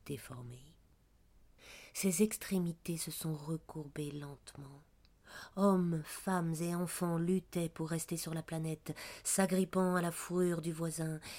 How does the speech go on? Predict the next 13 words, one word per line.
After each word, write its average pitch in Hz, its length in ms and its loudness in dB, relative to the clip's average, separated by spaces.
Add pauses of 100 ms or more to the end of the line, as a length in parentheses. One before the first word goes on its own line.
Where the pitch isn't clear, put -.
et 196 220 10
escaladant 190 680 4
le 180 140 2
dos 175 160 0
des 170 240 -2
autres, 165 400 -6 (300)
jusqu'à 185 640 4
ce - 100 -2
que - 140 -2
l'humain 170 680 4
se - 180 -4
retrouve 151 640 -4
nu, 156 400 -2